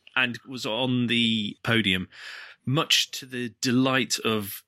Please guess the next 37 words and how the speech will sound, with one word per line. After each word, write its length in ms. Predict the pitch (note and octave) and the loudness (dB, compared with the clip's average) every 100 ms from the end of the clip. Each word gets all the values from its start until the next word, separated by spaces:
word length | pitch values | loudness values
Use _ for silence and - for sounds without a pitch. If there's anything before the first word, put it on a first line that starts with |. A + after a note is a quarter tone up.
| - | -8
Tommy 240 | - B2 | 0 2
Mäkinen. 520 | A#2+ A#2+ - G2+ F2 - | 2 0 -2 -4 -4 -4
I-, 40 | |
in 320 | - - C3 C#3 | -4 0 2 2
this, 360 | A#2+ - - - | 2 2 2 0
uh, 180 | A2 G#2 - | -2 -2 0
Dirtfish 580 | A#2+ - - A2 - - | -2 0 -2 -2 -2 -2
article, 360 | A2 G#2+ - G#2 | -4 -4 -4 -4
there's 140 | G#2+ | 0
a 40 | |
lot 240 | A#2 C3 - | 0 2 0
about 220 | B2 C3 | 0 -2
<laughs> 140 | A2+ | -2
how 120 | E3 D#3+ E3 - - - - - - - - | -4 -4 -8 -12 -20 -18 -18 -18 -16 -14 -6
he 80 | C#3 | 0
may 160 | C3+ | 2
have 100 | B2+ | 2
got 200 | - G#2+ | 0 -4
dust 280 | C3+ B2 - | -2 0 0
in 80 | A2+ | 0
his 160 | A2 | 2
eyes 440 | G#2+ A2 G#2 G#2 - - | 2 2 2 0 -2 -6
<laughs> 120 | - | -8
when, 120 | - A2+ - - - - - E3 - E3+ - | -2 -2 -2 -12 -16 -18 -8 -8 -4 -4 -2
when 380 | D3+ D3 D3+ D3 | -4 -2 0 0
that 220 | C3 - | 0 -4
kid 300 | - C3 B2 - - - - | -2 -2 -2 -6 -8 -10 -4
got 180 | C3+ - | -2 0
on 180 | B2+ A#2 | 0 -2
the, 220 | A#2+ A#2+ | -4 -2
uh, 220 | A2+ G#2+ - - - - | 0 -2 -4 -12 -16 -8
got 160 | - B2 | -2 0
on 100 | A#2 | 2
the 80 | A2+ | 2
podium 480 | - A#2+ A2+ G#2+ G#2 | 2 2 4 2 0
to, 380 | - G2+ G2+ | 0 0 0
uh, 260 | G2 G2 F#2+ | 0 2 2